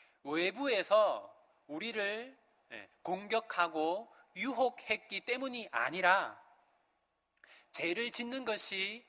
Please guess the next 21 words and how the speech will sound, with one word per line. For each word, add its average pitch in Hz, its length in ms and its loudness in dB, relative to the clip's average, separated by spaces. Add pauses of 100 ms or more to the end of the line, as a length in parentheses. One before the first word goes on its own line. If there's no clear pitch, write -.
(220)
우리의 202 380 -2
본성이고, 160 960 -4 (460)
좀 269 140 -4
더 269 100 -2
구체적으로 240 460 -4
말씀을 180 400 -2
드리면 170 580 -2 (400)
죄를 226 480 -2
짓는 247 420 -6
것을 226 460 -4
좋아하는 240 680 4
마음이 165 680 2 (220)
우리 202 400 -6
안에 202 460 0
있기 170 600 -6 (180)
때문입니다. 185 520 -6 (1700)
여러분들이 240 640 -2
여러분의 254 320 0
자녀를 233 440 2
볼 165 200 -2
때 185 420 0